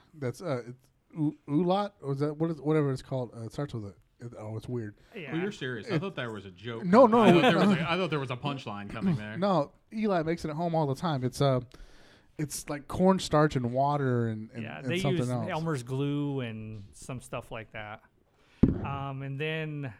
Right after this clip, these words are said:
Speaker 2: the seventeenth of June, we have What Can You Do With a Box? That's a Karen's event. She's gonna have stuff with, uh, just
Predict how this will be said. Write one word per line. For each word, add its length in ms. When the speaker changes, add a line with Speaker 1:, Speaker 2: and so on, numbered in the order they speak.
Speaker 2:
the 100
seventeenth 640
of 100
June, 480
we 120
have 300
What 220
Can 140
You 100
Do 160
With 120
a 40
Box? 600
That's 240
a 40
Karen's 460
event. 460
She's 180
gonna 200
have 200
stuff 380
with, 260
uh, 300
just 240